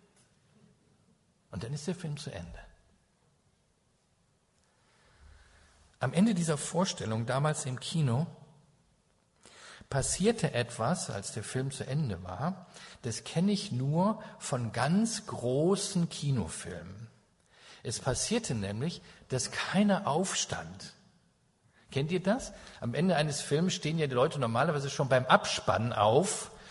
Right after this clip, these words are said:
ja, und gehen raus. Da stand kein Mensch auf. Und da ging das Licht an in diesem Saal und ich werde es nie vergessen. Ich war der Erste, der rausging.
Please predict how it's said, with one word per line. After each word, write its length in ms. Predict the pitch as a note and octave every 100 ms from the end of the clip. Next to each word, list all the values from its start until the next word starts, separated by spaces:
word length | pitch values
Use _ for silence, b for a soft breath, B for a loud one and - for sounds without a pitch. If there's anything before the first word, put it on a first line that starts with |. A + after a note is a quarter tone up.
| B
ja, 220 | B A2 C3
und 160 | C3
gehen 240 | A#2+ C3 B2+
raus. 500 | A2 F2+ F#2 - - - - _ _ _ _ _ _ _ _ _ _
Da 140 | - F#2+
stand 240 | G2+ G2
kein 180 | - B2+
Mensch 220 | C3 C3
auf. 320 | - E2+ - - _ _ _ _ _ _ _ _ _ _ _ _ _ _ b b b b b b b b _ _
Und 100 | C#3
da 80 | D3+
ging 180 | F#3 A3+
das 180 | E3
Licht 320 | F3+ B3+ - -
an 260 | A2 D3+
in 140 | G3 E3
diesem 220 | D#3 D3
Saal 420 | C3+ B2 - G3+
und 80 | D#3
ich 160 | C#3+
werde 220 | D#3 F3+ F#3+
es 180 | E3+
nie 300 | F3 F#3+ C#4
vergessen. 640 | D4 A#3 A#3 G3+ - - D#3+ - _ _ _ _ _ B B B
Ich 160 | B C3
war 80 | D3
der 100 | C#3
Erste, 280 | D#3+ - E3+
der 100 | D3
rausging. 420 | A#2+ - G#2